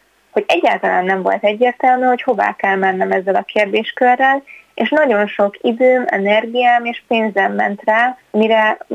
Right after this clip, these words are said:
most már ennyire határozottan és, és egyértelműen le tudom vezetni, hogy ez honnan jött nekem,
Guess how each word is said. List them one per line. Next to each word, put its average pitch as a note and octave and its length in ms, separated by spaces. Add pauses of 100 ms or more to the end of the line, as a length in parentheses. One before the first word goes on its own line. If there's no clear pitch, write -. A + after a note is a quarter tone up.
(200)
most A#3 200
már A#3+ 160
ennyire G#3 280
határozottan G3+ 800
és, G3+ 300
és G#3 100
egyértelműen G3+ 640
le G#3+ 140
tudom F#3 240
vezetni, G3 460
hogy F#3 160
ez G3 100 (100)
honnan F#3+ 520 (260)
jött G3 280
nekem, B3 640